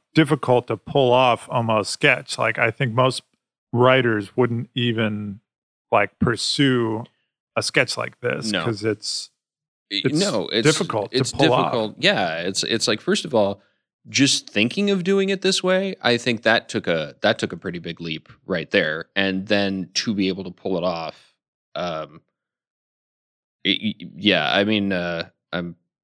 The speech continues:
Speaker 2: jumping ahead a, a little bit in the format of our show, but, um, you know, we're gonna talk about how, how much we like these and, and rate them later on. I wouldn't change anything about this sketch. I don't think there's a way that, I, I can't think of anything that would make it better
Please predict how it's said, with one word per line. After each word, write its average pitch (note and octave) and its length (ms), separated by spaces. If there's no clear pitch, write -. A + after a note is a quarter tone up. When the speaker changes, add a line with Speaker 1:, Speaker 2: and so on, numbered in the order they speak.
Speaker 2:
jumping F#2 400
ahead F#2 380
a, F2+ 280
a - 20
little G2 240
bit F2+ 180
in F#2 100
the F#2 60
format F2+ 340
of F#2+ 100
our A#2+ 160
show, E2 340
but, G#2+ 460
um, F#2 500
you B2 120
know, G#2 100
we're G#2+ 120
gonna G2+ 140
talk G#2 200
about F#2 220
how, F#2+ 340
how F#2+ 380
much F2 280
we E2+ 100
like F#2 260
these E2+ 260
and, E2 240
and D#2+ 300
rate F#2 240
them F2 120
later E2+ 300
on. F#2 260
I A#2 120
wouldn't B2 340
change F2 300
anything E2+ 400
about D2+ 300
this - 140
sketch. - 480
I G2 80
don't G#2 220
think F2 180
there's F#2 240
a F#2 60
way F#2 220
that, F2 280
I, E2+ 160
I F#2 120
can't - 260
think F#2+ 120
of F#2+ 80
anything F#2 360
that F2+ 120
would F2 200
make F#2 240
it D2 180
better D2+ 340